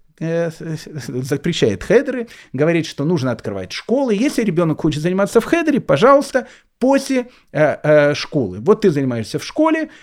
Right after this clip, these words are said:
а потом у тебя может быть, э, как на пар-, на продлёнке, не знаю, там, э, как угодно. Э, некоторые идут на секцию, там, э, тенниса, некоторые идут, там, на секцию шашек, а ты пойдёшь, в общем, э, в хедер и занимайся в хедере, но после учёбы в школе.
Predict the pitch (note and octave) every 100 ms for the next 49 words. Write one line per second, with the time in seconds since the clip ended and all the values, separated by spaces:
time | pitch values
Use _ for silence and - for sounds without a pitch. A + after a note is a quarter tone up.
0 | _ A3+ A3 C#4 F#4 E4 A#3 C4 B3+ A3
1 | G3 E3 F#3 G3+ G3+ - D#3 D3+ C#3+ C3+
2 | A#2+ - A2 E3+ F3+ F#3 D#3+ E3 E3+ F3
3 | C4 D#4 - D#3+ D3 C#3+ G#2 F#2+ F#2+ F2
4 | F2+ G#2 A2+ A2+ - - - _ A3 G3+
5 | F#3+ F3+ C#4+ B3 G#3 - - - E3 E3+
6 | G#3+ - - C#3+ B2 C3+ - D3 C#3 A2
7 | - G#2 - G2+ F#2+ - C3 A#2+ - D4+
8 | C#4 - F#3 D3 D#3 F3+ - B2 A#2 A2
9 | A#2 - A2+ C#3 - G#2+ - D#3 F4+ D#4
10 | C#4+ A#3 - - - A#3+ F#4+ E4 G#3 C#4+
11 | D4+ G#3+ G#3 E3+ C#3+ C3 B2 A#2+ A#2+ D#3+
12 | - E3+ C3+ F3 G#4 A#4 G4 F4+ F#4 -
13 | A3 - E3 C#3+ D#3+ C#4+ - C4+ C#4+ A3+
14 | G3+ - E3 D#3 C3+ - F2+ D#2+